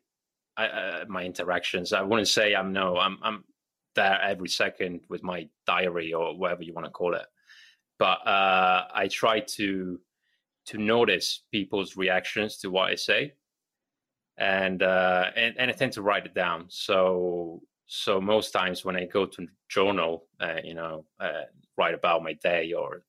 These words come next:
or something like that, I, uh, I ask myself some questions. How did it go? What could you improve? And, um, I think, you know, those, those questions come up as you, uh, the more introspective you get, the more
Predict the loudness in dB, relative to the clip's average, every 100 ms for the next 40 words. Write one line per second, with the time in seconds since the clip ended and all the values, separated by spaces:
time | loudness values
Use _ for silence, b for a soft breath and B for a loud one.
0 | _ _ -20 -12 -4 -2 -4 -6 -8 -2
1 | -2 -2 -4 -2 0 2 4 4 2 0
2 | 0 2 0 -2 -4 -4 -4 -4 -2 -2
3 | -6 -6 -2 0 0 0 2 2 2 _
4 | _ _ _ -2 -2 -2 -8 -10 -6 0
5 | 0 0 -6 -18 _ _ _ _ _ -8
6 | -8 -2 2 2 4 2 -2 -8 -20 _
7 | _ _ -10 -4 0 0 0 0 0 2
8 | 0 0 0 0 2 0 0 -4 -2 -2
9 | 0 0 -4 _ _ _ _ _ -4 -4
10 | -4 -2 -2 0 0 0 0 0 0 4
11 | 4 4 -2 -4 0 -2 0 -4 -2 -6
12 | -2 0 0 -2 -12 -8 0 2 0